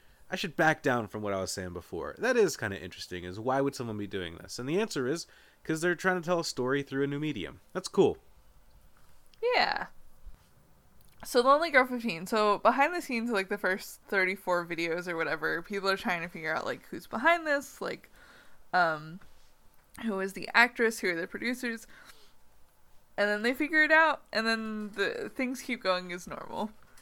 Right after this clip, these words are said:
Speaker 2: And then,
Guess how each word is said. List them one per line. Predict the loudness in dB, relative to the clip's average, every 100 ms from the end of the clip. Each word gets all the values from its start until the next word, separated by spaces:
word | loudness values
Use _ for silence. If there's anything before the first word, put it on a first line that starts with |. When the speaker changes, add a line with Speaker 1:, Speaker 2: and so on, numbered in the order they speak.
| -20 -20 -20 -20 -20 -20 -20 -20 -18 -18 -16 -16 -16 -16 -16 -16 -16 -18 -20 -18 -18 -18 -2
Speaker 2:
And | 0 8
then, | 10 10 6 0